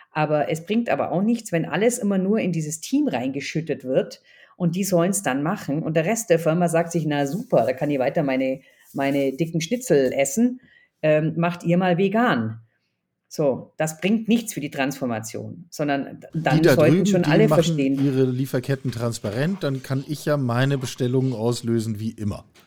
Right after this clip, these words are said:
Speaker 1: Richtig, mach, mach, ich, ich möchte gern weiterhin da und da bestellen. Ma-, hilf du mir mal oder mach du mal, mach du mal sauber bitte. Kehr du mal ein bisschen auf dem Hof.
Speaker 2: Genau.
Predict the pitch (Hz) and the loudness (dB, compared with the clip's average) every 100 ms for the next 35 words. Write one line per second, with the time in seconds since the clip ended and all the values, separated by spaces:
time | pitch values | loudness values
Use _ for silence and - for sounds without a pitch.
0 | - - - 311 277 160 123 - - 180 | -16 -12 0 0 2 0 0 -8 -6 -6
1 | 190 - - 202 220 - - 247 262 - | -6 -10 -6 -2 -2 -4 -6 -2 -2 -2
2 | 233 233 240 240 202 208 - 170 185 226 | -2 2 2 2 0 0 -2 0 2 2
3 | 220 220 - 170 190 208 175 180 175 - | 2 0 0 2 2 2 2 2 -2 2
4 | 147 196 277 339 - _ _ 190 175 160 | 4 4 2 -2 -10 _ _ -8 -6 0
5 | 202 208 214 214 240 233 240 220 196 175 | 2 2 0 2 4 4 2 2 2 2
6 | 190 208 214 196 190 190 - - 170 202 | 0 0 2 2 0 -2 -6 -8 -6 0
7 | 180 160 160 147 175 147 123 120 - - | 2 4 4 4 6 4 2 -8 -10 -16
8 | _ - 175 190 156 117 127 156 - - | _ 4 4 6 2 0 -2 -4 0 0
9 | 131 139 143 135 131 - _ _ 139 127 | 0 -4 -4 -4 -6 -16 _ _ -6 -4
10 | 87 | -4